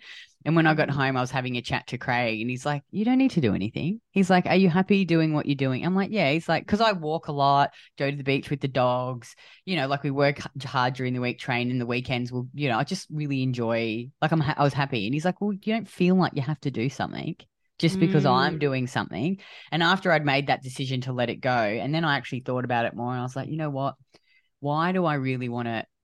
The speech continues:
Speaker 1: I like to push hard in training, but why have I got this idea that I need to have these certain strength goals?" And I was like, "It's your ego, Kitty. It's your ego because you, you know, it doesn't mean you can't enjoy training and push hard, but, like,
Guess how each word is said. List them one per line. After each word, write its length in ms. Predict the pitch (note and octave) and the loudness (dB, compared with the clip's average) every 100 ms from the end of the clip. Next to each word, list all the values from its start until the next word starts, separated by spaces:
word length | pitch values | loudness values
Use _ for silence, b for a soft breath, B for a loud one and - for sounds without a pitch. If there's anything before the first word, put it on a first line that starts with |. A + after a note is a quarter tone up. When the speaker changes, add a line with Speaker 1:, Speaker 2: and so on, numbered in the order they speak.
| _ - | _ 0
Speaker 1:
I 80 | F#3+ | 4
like 240 | G3+ A#3+ A#3+ | 6 4 2
to 80 | |
push 160 | - E3 | 2 2
hard 220 | C#3+ C3+ | 2 0
in 80 | C3 | 0
training, 360 | B2+ C3+ B2+ A#2 | 0 0 2 -2
but 120 | C3 | 0
why 360 | D3 D#3 F3+ F3 | 2 4 6 6
have 160 | D#3+ | 2
I 60 | D3+ | 0
got 180 | D3 - | -2 -2
this 200 | C3+ - | -4 -2
idea 500 | C3 C3 B2+ B2+ C3 | -2 0 2 2 4
that 120 | A#2+ | 4
I 100 | A#2+ | 4
need 340 | B2+ C3 C#3 | 4 2 2
to 80 | C3 | 0
have 240 | A#2+ A#2+ A#2 | -2 -2 0
these 200 | A#2+ A2+ | -2 0
certain 320 | - A#2+ G#2+ | 2 2 0
strength 460 | - - A2+ - | -4 0 0 0
goals?" 460 | - G#2+ E3 D4 - B B B B B _ | 2 4 4 2 -4 B B B B B _
And 100 | D3 | -2
I 20 | D3 | 0
was 60 | |
like, 140 | D#3 - | 0 0
"It's 180 | D#3+ - | -4 0
your 120 | D#3 | 2
ego, 280 | D3+ D#3 C3+ | 2 0 -2
Kitty. 340 | - - - _ _ _ _ | -2 -14 -16 _ _ _ _
It's 180 | - D#3 E3 | -6 0 4
your 100 | D3+ | 6
ego 500 | D#3 D#3+ A#2+ G#2+ A#2 | 4 4 2 2 -2
because 360 | - C3+ B2+ C3+ | -4 0 0 2
you, 400 | C3 C3 B2+ - | 2 4 2 2
you 120 | F#3 | 4
know, 80 | E3 | 4
it 100 | B2 | 6
doesn't 200 | B3 A#3+ | 4 4
mean 160 | A3 G3 | 2 2
you 60 | |
can't 260 | - E3 D#3 | 4 4 4
enjoy 300 | D#3 D3 C#3 | 6 6 6
training 400 | - C#3 B2+ A#2+ | 4 2 2 0
and 80 | A2 | -2
push 240 | C3 - | -4 -4
hard, 320 | A#2 D#2 A#2 | -4 -2 0
but, 160 | C#3+ - | 0 2
like, 280 | C#3 C#3 | 0 0